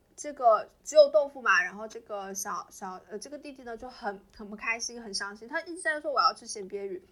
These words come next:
我不要吃豆腐。”妈妈呢就夹了一块塞到弟弟的嘴巴里，然后弟弟一开始就在拒绝，等到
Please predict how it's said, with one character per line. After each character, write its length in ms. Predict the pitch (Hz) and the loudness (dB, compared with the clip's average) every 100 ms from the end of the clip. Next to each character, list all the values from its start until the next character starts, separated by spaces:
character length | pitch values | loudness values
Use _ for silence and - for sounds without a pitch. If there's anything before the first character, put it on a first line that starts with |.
| _ | _
我 60 | 202 | -6
不 80 | 226 | 0
要 120 | 240 | 2
吃 160 | 240 226 | 2 4
豆 180 | 202 | 4
腐。” 220 | 190 - - _ | 4 -16 -20 _
妈 160 | 262 285 | 2 4
妈 180 | 277 226 | 4 2
呢 260 | 202 202 | -2 -8
就 180 | 208 247 | -8 -8
夹 300 | 233 220 - | 0 2 2
了 60 | 247 | 0
一 120 | 254 | -4
块 200 | - 269 233 - _ _ _ | -4 2 2 2 _ _ _
塞 320 | - - 254 | -16 -4 0
到 380 | 247 240 - - _ _ _ _ _ _ | 8 8 8 2 _ _ _ _ _ _
弟 140 | - 247 | -16 -10
弟 120 | 226 | -8
的 140 | 196 | -8
嘴 140 | 196 - | -10 0
巴 240 | 160 190 | 6 6
里， 180 | 196 - _ _ _ _ - - | 4 -8 _ _ _ _ -20 -14
然 120 | 226 | -6
后 160 | 302 | -4
弟 160 | 311 339 | -2 -2
弟 140 | 320 | -4
一 60 | 311 | -6
开 220 | - 339 | -2 0
始 140 | 330 220 | -2 -6
就 160 | 262 - - _ | -8 -10 -20 _
在 120 | 311 | -2
拒 260 | 311 370 294 | 0 -2 -2
绝， 300 | 208 - - _ _ _ _ _ _ - | -4 -12 -16 _ _ _ _ _ _ 2
等 120 | 226 | 6
到 240 | 285 339 | 8 8